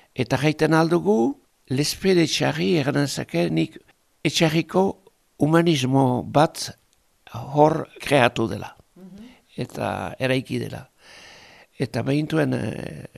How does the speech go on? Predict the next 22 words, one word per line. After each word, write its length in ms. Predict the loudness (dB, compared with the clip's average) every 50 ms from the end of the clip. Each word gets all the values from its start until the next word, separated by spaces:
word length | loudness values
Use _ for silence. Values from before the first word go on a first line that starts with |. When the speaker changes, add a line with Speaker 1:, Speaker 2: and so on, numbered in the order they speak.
| -16 -10
Speaker 1:
erakasle 480 | -6 -6 -4 -4 -4 -6 -6 -6 -6
honak 320 | -4 -4 -4 -4 -4 -4 -4
behaz, 320 | -4 -2 -2 -4 -6 -8
eta 160 | -10 -10 -8
jendetasunez 1300 | -4 -4 -2 -2 -2 -2 -2 -4 -6 -6 -6 -6 -6 -4 -4 -4 -6 -6 -8 -8 -8 -6 -6 -6 -6 -6
be-, 260 | -8 -8 -6 -8 -8 -8
beteak. 500 | -6 -6 -6 -4 -4 -6 -10 -10 -12 -16 _ _ _ _ _ _ -20 -20 -20 -20 -20 -20 -20 -20 -20 -20 -20 -20 -20 _
Eta 420 | _ -6 -6 -6 -2 0 2 2 4
ere, 500 | 4 4 4 4 4 2 2 0 -4 -8 _ _ _
amosatu 680 | -10 -10 -8 -6 -8 -8 -6 -6 -6 -4 -2 0 0 0
da 380 | 0 0 0 -2 -4 -6 -10 -14 _ _ -16
direktor 500 | -6 -2 0 0 0 0 0 0 0 0
berri 240 | -2 -4 -4 -4 -4
bat, 400 | -4 -6 -6 -8 -12 -20 -20 -20 _ -14 -12 -8
ingeniora, 760 | -6 -6 -4 -4 -4 -4 -4 -4 -4 -4 -4 -4 -4 -4 -6 -10 _ _ _ _ _ _ -20 -20 _ _
biharnesa, 720 | -8 -2 0 2 2 2 2 0 -2 -2 -2 -2 -2 -2 -4 -6 -10 _ _ _ _ _ _ _ _ _ -4
laborari 460 | -2 0 2 2 2 2 0 0 -2
txipi 340 | -4 -4 -4 -2 -2 -4 -2
semea. 400 | -2 -4 -4 -4 -4 -6 -6 -8 -12 -18 _ _ -20 -20 -20 -20 _ _ _ -20 -20 -14
Horrekin 720 | -8 -4 -2 0 2 0 0 -2 -4 -6 -4 -4 -4 -4 -6 -10 -14 _ _ _ _
egin 320 | -8 -6 -4 -2 -2 0 0
dugu 300 | 0 2 2 2 0 0